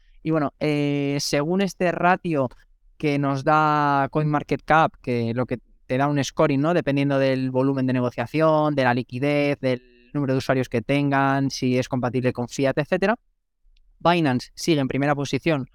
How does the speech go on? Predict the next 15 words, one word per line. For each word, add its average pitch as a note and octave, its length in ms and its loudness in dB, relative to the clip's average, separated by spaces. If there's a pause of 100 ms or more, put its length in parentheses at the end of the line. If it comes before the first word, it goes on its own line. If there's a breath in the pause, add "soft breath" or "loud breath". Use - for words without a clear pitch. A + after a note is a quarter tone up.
(220)
con C#3+ 160 -2
una D3 160 0
nota D3 240 2
de C#3+ 60 -2
un D3 100 -2
nueve C#3+ 460 2
con B2 200 -2
nueve, D3 300 0 (360)
así A#2 120 -8
que A#2 260 -4 (100)
parece A#2+ 300 -2
que B2 120 0
ahí A#2+ 180 2
hay A#2 400 0 (240)
poco B2 300 0